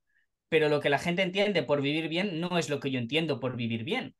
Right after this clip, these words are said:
La gente entiende, "Bueno, mira, tengo tres, cuatro mil euros al mes, tengo mis gastos y tal, y luego me sobra". Eso no es vivir bien, tío. Vivir bien es que puedas gastar lo que te dé la gana sin preocuparte por el dinero y que luego encima te sobre.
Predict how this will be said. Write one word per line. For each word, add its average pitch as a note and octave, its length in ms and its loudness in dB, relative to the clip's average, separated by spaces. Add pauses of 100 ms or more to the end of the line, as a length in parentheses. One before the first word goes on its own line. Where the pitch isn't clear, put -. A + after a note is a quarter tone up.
(280)
La C3 180 0
gente D#3 280 0
entiende, F3+ 360 0
"Bueno, F3 220 2
mira, D#3 260 2
tengo D#3+ 580 4
tres, F3+ 220 -2
cuatro D3 280 0
mil C#3+ 140 2
euros D3+ 260 0
al C#3 120 0
mes, A3 400 0
tengo D#3 240 0
mis C#3+ 180 -2
gastos F3 400 2
y D#3 80 -4
tal, G3+ 180 4
y E3+ 80 2
luego E3 220 4
me D3+ 100 0
sobra". B2 400 -4
Eso - 220 -4
no E3+ 100 -2
es D3+ 120 -2
vivir C3 200 -2
bien, A#2+ 280 -2
tío. D#3+ 160 -2
Vivir C#3 320 -4
bien F#3+ 260 0 (240)
es - 140 -2
que F#3 100 -2
puedas F3 340 0
gastar D3+ 500 2 (120)
lo C#3+ 200 -2
que C#3+ 120 0
te C3+ 100 -2
dé D#3+ 100 4
la F3+ 100 6
gana F3 160 2
sin - 160 -2
preocuparte D3 500 0
por E3 120 0
el D#3 100 0
dinero D3+ 240 0
y F3+ 80 -6
que D3 100 -2
luego D3 180 2
encima D#3+ 360 0
te A#2 100 -4
sobre. D#3 400 -2